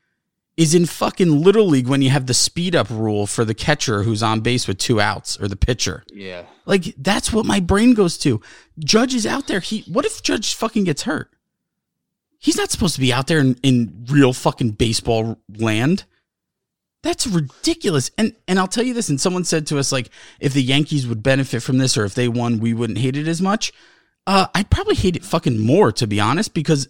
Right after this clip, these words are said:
Speaker 1: the way I feel about it does not have anything to do with how it affects the Yankees. And the way I feel about it is that it's a cheap fucking bullshit thing. And if the Yankees were winning games on it, I'd actually feel like I was being, being friggin'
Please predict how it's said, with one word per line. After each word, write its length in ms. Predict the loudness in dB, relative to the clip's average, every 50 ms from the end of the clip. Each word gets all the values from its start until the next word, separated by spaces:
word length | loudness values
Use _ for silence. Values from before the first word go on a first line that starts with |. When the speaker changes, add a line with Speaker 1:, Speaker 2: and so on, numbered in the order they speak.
| _ -6
Speaker 1:
the 80 | -4 -2
way 240 | -2 0 -2 -2 -2
I 60 | -4
feel 280 | -4 -4 -2 -2 0 0
about 260 | 0 0 -2 -2 -4
it 100 | -4 -4
does 180 | -2 -2 -2
not 320 | -2 -2 -2 -2 -4 -6 _ _ -20 -20 -20 _ -4
have 180 | -4 -4 -4 -4 -4
anything 400 | 0 0 2 2 2 0 -2 -2
to 100 | -2 -4
do 220 | -2 -2 -2 0
with 180 | 0 0 -2 -2
how 140 | -2 -4 -4
it 80 | -4
affects 300 | -4 -4 -4 -6 -4 -4
the 80 | -6 -4
Yankees. 500 | -2 -2 0 0 0 -2 -2 -4 -4 -6 -10 -18 -20 -20 _ _ 0
And 300 | 2 2 4 2 2 0 -2 -2
the 80 | -2
way 180 | -2 0 0 -2
I 40 | -2
feel 240 | 0 0 0 2 2
about 220 | 2 2 2 0
it 80 | -2 -4
is 80 | -4
that 120 | -4 -4 -4
it's 120 | -4 -6
a 60 | -6 -2
cheap 400 | -2 0 0 0 -2 -6 -10 -8
fucking 460 | -6 -6 -4 -2 -2 -4 -4 -6 -6 -4
bullshit 540 | -2 -2 -2 -2 -2 -2 -2 -2 -4 -4
thing. 380 | -4 -2 0 0 2 0 0 -2 -6 -10 -6 -2
And 100 | 0 0
if 80 | 0
the 80 | 0 0
Yankees 300 | -2 -2 -2 -2 -2 -2
were 80 | -2
winning 320 | 0 0 2 2 2 0 0
games 340 | -2 -2 0 0 2 2 2
on 180 | 2 2 0
it, 140 | 0 -2 -2 -2
I'd 120 | -2 -2
actually 300 | -2 -2 -4 -2 -2 -2
feel 240 | -2 0 0 0 0
like 180 | 0 -2 -2 -2
I 80 | -2
was 240 | -2 -2 -4 -6 -8 _ _ _ _ _
being, 320 | -4 -2 0 0 0 -2 -2
being 420 | -2 0 0 2 2 2 2 0
friggin' 600 | -2 -4 -6 -4 -2 0 0 0 2 0 0